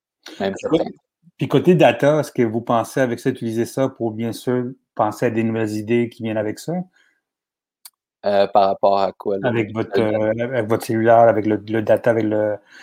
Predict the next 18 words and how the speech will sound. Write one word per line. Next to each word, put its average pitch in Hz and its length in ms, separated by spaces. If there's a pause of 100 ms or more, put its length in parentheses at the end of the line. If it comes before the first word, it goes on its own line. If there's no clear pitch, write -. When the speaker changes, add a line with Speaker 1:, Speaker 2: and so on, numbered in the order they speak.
(160)
Speaker 2:
avec 110 160
le 107 400
Data 110 280
Point, 117 300
c'est 113 160
ça, 117 100
vous 107 60
pouvez 110 240
faire 113 240
plein 113 120
de 104 40
choses 127 160
avec 107 180
ça, 135 200
non ? 131 260 (880)
Speaker 1:
Euh, 107 300
ouais, 110 400
ben, 110 160